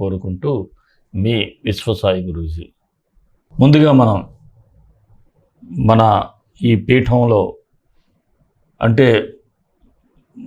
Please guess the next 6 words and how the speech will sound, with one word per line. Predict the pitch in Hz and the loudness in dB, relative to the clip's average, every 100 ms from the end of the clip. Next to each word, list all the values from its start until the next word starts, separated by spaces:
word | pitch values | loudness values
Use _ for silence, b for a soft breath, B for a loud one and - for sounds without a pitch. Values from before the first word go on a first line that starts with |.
| 117 | 0
మన | 117 113 113 | 2 2 2
దేవాలయంలో | 127 135 135 127 123 117 110 | 4 4 4 4 2 2 0
జరిగేటువంటి | 107 107 101 98 92 107 98 95 - _ _ _ _ _ _ _ - | -2 -4 -6 -10 -8 -6 -8 -8 -16 _ _ _ _ _ _ _ -2
పౌర్ణమి | 131 143 147 139 | 2 4 4 2
కార్యక్రమం | 123 120 120 117 113 110 104 | 2 2 0 -2 -4 -4 -6
గురించి | 104 92 135 | -6 -6 -6